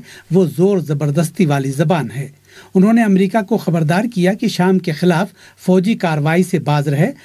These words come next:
اور شام میں کیمیائی ہتھیاروں کے حملے کے بارے میں او پی سی ڈبلیو کی ٹیم کی تحقیقات مکمل ہونے کا انتظار کرے۔ روسی نائب وزیر خارجہ نے کہا کہ شام کے خلاف ممکنہ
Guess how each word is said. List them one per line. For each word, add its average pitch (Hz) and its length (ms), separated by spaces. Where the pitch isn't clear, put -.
اور 185 140
شام 208 360
میں 233 100
کیمیائی 170 560
ہتھیاروں 165 440
کے 185 120
حملے 156 260
کے 180 120
بارے 151 280
میں 160 200
او 190 120
پی 196 160
سی 226 180
ڈبلیو 151 400
کی 196 160
ٹیم 180 300
کی 202 160
تحقیقات 165 640
مکمل 160 440
ہونے 147 260
کا 147 120
انتظار 151 520
کرے۔ 123 260
روسی 196 240
نائب 220 280
وزیر 196 240
خارجہ 185 360
نے 196 100
کہا 185 240
کہ 220 120
شام 185 280
کے 185 140
خلاف 175 340
ممکنہ 190 420